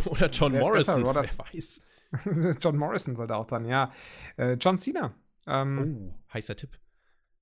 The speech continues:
Speaker 2: Ja, also ich, äh, ich glaube tatsächlich irgendwie an John Cena dieses Jahr. Ähm, ich glaube auch irgendwann in diesen siebzehnten Titelgewinn, ähm, dieses Jahr. Ich glaube, das ist etwas, was man sich da vielleicht, äh,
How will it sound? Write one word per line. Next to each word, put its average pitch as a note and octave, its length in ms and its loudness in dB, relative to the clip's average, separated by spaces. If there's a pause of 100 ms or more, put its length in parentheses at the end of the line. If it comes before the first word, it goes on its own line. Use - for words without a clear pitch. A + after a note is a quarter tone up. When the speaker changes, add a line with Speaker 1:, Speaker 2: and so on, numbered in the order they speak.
(680)
Speaker 2:
Ja, E3+ 300 8
also C#3+ 220 -2
ich, - 680 -20
äh, - 120 -20
ich B2+ 140 -16
glaube A3 220 -2
tatsächlich F#3 380 -4
irgendwie F3 260 -4
an D#3 100 -4
John D#3 160 -4
Cena E3 340 -4
dieses B2+ 360 -2
Jahr. B2+ 500 0
Ähm, C3 220 -4
ich C#3 140 -12
glaube C#3+ 240 2
auch C3+ 100 -2
irgendwann C3+ 280 -4
in C3 100 -4
diesen C3 280 -4
siebzehnten B2+ 420 -6
Titelgewinn, A2 680 -4 (100)
ähm, B2 360 -2 (680)
dieses B2+ 300 2
Jahr. B2 320 4
Ich A#2+ 140 -14
glaube, B2 460 -2
das - 160 -6
ist - 160 -4
etwas, C3 300 -6
was B2 140 -2
man A#2+ 200 -2
sich B2 160 -4
da A#2 160 2
vielleicht, - 600 -4
äh, A#2+ 300 -4